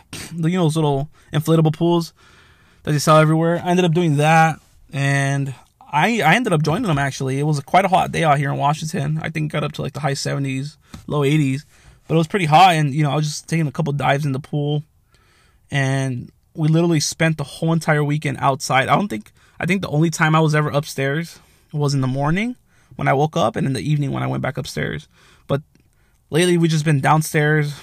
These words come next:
in the backyard, just enjoying each other's company, playing in the trampoline. Um, I put the sprinkler on for my kids. Like, it has, like,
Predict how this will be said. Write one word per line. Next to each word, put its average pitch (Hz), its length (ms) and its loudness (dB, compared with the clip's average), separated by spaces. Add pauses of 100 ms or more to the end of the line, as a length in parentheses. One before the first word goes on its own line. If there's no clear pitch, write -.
(140)
in 147 60 0
the 127 80 -4
backyard, 139 480 0
just 143 140 -6
enjoying 131 340 -2
each - 140 -6
other's 139 160 -4
company, 139 520 -4 (380)
playing 151 300 4
in 151 80 4
the 147 80 0
trampoline. 147 680 0 (380)
Um, 135 540 -2 (300)
I 139 80 -4
put 165 140 0
the 143 60 -2
sprinkler 156 300 -2
on 147 180 2
for 151 120 -4
my 139 100 -2
kids. 151 400 -2
Like, 147 180 -6
it 147 60 -6
has, 143 180 0
like, 143 120 -4